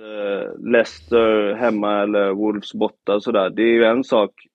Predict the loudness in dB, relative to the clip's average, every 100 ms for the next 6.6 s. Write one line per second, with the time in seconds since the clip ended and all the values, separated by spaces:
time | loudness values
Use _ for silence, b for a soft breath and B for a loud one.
0 | _ -2 2 2 -2 -2 2 4 6 4
1 | 2 2 2 2 2 0 -2 -4 -6 0
2 | 0 2 0 -2 -4 b b b b 0
3 | 2 2 -2 -2 0 2 2 0 -2 -10
4 | -20 -18 -8 -8 0 0 2 2 2 0
5 | 0 -2 -2 0 2 2 2 0 -2 -2
6 | -4 -4 -6 -8 -6 -2